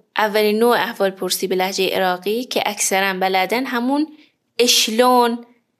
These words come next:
اشلون یک اداة سؤاله به معنی چطور. اشلون. طرف مقابلم آقاست، می‌خوام بگم چطوری،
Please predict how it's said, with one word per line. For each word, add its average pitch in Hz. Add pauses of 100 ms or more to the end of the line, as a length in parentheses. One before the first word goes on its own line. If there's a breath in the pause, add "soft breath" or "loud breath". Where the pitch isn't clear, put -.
(160)
اشلون 330
یک 349
اداة 240
سؤاله 262
به 277
معنی 220
چطور. 202 (560)
اشلون. 220 (880)
طرف 440
مقابلم 208
آقاست، 190 (300)
می‌خوام 214
بگم 202
چطوری، 202